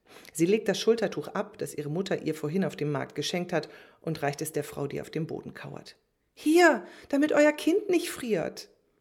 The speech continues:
Dankbar breiten die Eltern das Tuch aus und legen das Kind hinein.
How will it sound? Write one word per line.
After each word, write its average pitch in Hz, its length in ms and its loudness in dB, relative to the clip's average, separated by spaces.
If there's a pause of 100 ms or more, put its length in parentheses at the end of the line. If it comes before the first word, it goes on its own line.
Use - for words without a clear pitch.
(300)
Dankbar 180 540 -2
breiten 147 340 0
die 147 140 -6
Eltern 156 260 -2
das 143 140 -2
Tuch 190 220 -8
aus 185 280 0
und 156 140 -6
legen 147 220 -2
das 139 180 -6
Kind 147 200 -4
hinein. 160 460 -6